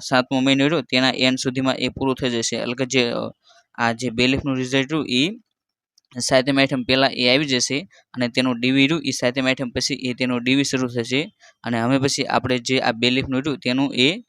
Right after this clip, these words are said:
અંદાજિત કટ ઓફ રહ્યું, એ કેટલું રહેશે તેની વાત કરીએ. જેની અંદર એ સૌથી પહેલાં તો આપણે જે પુરુષ ઉમેદવારો રહ્યા, જેની અંદર એ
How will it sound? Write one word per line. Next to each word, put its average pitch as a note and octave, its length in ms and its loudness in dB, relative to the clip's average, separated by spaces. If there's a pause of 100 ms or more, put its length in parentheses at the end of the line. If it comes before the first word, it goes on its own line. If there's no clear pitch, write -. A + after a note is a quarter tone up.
(260)
અંદાજિત C3 460 2
કટ C3 200 2
ઓફ B2+ 160 2
રહ્યું, D#3 180 0
એ B2 120 0
કેટલું C3+ 380 2
રહેશે C#3 260 4
તેની B2 260 0
વાત B2 240 4
કરીએ. D#3 240 -4
જેની B2 260 -4
અંદર C3+ 240 4
એ B2+ 140 0
સૌથી B2+ 320 -2
પહેલાં B2+ 200 2
તો A#2+ 100 0
આપણે - 260 2
જે B2 140 -2
પુરુષ C3 360 -2
ઉમેદવારો C3 380 4
રહ્યા, C#3+ 160 2
જેની B2 260 -2
અંદર C3 280 4
એ B2+ 160 4